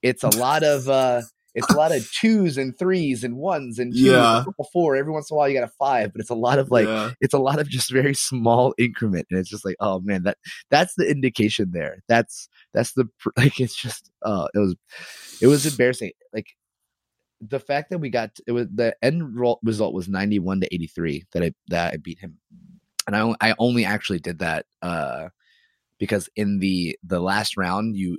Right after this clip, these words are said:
Speaker 1: open your Elite Four orb. That's, like, the twenty-ninth orb. And it's, it's tripled. And,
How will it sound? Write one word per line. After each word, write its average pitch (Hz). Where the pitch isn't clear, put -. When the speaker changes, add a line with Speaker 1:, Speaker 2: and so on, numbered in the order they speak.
Speaker 1:
open 92
your 80
Elite 85
Four 95
orb. 139
That's, 92
like, 95
the 85
twenty-ninth 85
orb. 87
And 98
it's, 90
it's -
tripled. 101
And, 101